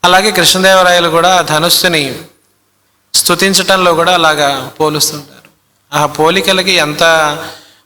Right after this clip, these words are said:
మనకు అలా కంటికి ముందర కనిపిస్తూ ఉంటాయన్నమాట, అంత బాగా పోలుస్తారు. అసలు ఆ పోలిక కూడా కృష్ణదేవరాయల వారు ఒక చోట చెప్తారు.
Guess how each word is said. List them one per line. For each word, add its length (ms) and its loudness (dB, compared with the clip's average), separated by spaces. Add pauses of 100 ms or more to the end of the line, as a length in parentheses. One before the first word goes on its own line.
(100)
మనకు 180 0
అలా 560 2 (280)
కంటికి 380 0
ముందర 280 2
కనిపిస్తూ 600 0
ఉంటాయన్నమాట, 840 -2
అంత 260 -2
బాగా 340 2
పోలుస్తారు. 680 -4 (2000)
అసలు 160 0
ఆ 40 4
పోలిక 420 0
కూడా 320 2
కృష్ణదేవరాయల 720 2
వారు 240 2
ఒక 220 -2
చోట 140 2 (120)
చెప్తారు. 760 -4